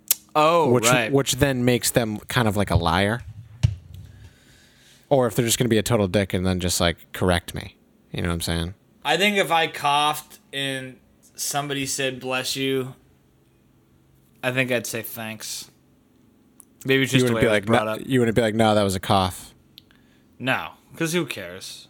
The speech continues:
Speaker 1: really? It's, it's still your
Speaker 2: <laughs>
Speaker 1: body, it's still your face expelling germs. There's really not that much difference between a cough
Speaker 2: Well,
Speaker 1: and a
Speaker 2: not
Speaker 1: no-
Speaker 2: if you're wearing a mask, though.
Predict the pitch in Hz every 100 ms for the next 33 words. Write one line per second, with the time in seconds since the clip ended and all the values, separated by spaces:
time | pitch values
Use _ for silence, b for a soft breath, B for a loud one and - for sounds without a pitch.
0 | - 110 110 113 117 - - 151 131 -
1 | 160 175 170 151 135 117 131 127 131 135
2 | 123 - B B B 160 - 208 196 156
3 | - - 175 147 131 - - 131 - -
4 | - - 143 131 127 120 101 110 120 107
5 | 98 98 - 131 123 147 120 117 113 113
6 | 113 113 104 117 110 101 110 101 - 110
7 | 107 101 - 131 131 131 127 117 110 117
8 | 120 113 92 87 92 113 127 127 92 -
9 | - - - - 113 107 - -